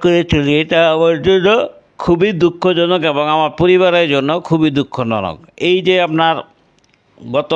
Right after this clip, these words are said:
কয়েক বছর আগে একটা গেমের এক, এক পর্যায়ে কী হয়েছে, অনেক, অনেক ছেলে মারা গেছে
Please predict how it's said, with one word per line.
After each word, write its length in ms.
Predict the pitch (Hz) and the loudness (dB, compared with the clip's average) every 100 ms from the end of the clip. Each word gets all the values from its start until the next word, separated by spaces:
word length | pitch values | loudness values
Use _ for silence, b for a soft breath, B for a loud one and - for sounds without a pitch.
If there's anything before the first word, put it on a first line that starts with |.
| 143 | -4
কয়েক 240 | 156 160 135 160 | -2 -2 -2 -4
বছর 260 | 135 147 147 | -2 -4 -2
আগে 200 | 135 139 139 - - | -4 -4 -6 -8 -10
একটা 180 | 127 131 120 110 | -6 -6 -4 -4
গেমের 880 | 131 139 - _ _ - 139 127 123 - | -4 -4 -8 _ _ -8 -6 -4 -6 -8
এক, 80 | 135 - _ - | -10 -12 _ -8
এক 80 | 147 - | -8 -6
পর্যায়ে 440 | 147 135 117 131 120 - | -4 -4 -2 -4 -4 -8
কী 100 | 123 123 | -6 -4
হয়েছে, 220 | 123 139 127 | -2 -4 -4
অনেক, 200 | 117 135 - _ _ _ _ _ _ _ _ _ _ _ _ _ _ _ _ - | -4 -6 -8 _ _ _ _ _ _ _ _ _ _ _ _ _ _ _ _ -6
অনেক 180 | 185 202 151 | -2 -2 -4
ছেলে 200 | - 151 147 143 | -4 -2 0 0
মারা 180 | 147 135 | -2 -2
গেছে 280 | 127 - 123 | -4 -4 -6